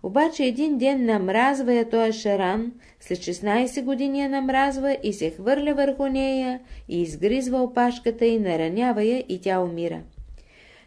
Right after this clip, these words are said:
Дето го казват, пощурял този шаран, всичко му е криво. Дават му една млада шараница на няколко години и току изведнъж той се окротява, става пак кавалер, мекичък. Питам сега,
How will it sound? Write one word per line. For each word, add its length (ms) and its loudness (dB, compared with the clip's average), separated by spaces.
Дето 320 2
го 160 2
казват, 540 2
пощурял 720 2
този 260 2
шаран, 420 2
всичко 440 -6
му 120 2
е 100 0
криво. 460 -2
Дават 360 0
му 120 0
една 320 2
млада 480 2
шараница 1040 -4
на 100 -4
няколко 540 -2
години 580 -4
и 160 -10
току 260 -4
изведнъж 540 0
той 200 2
се 140 -2
окротява, 680 -4
става 420 -2
пак 260 -2
кавалер, 540 2
мекичък. 720 -4
Питам 360 -4
сега, 440 -6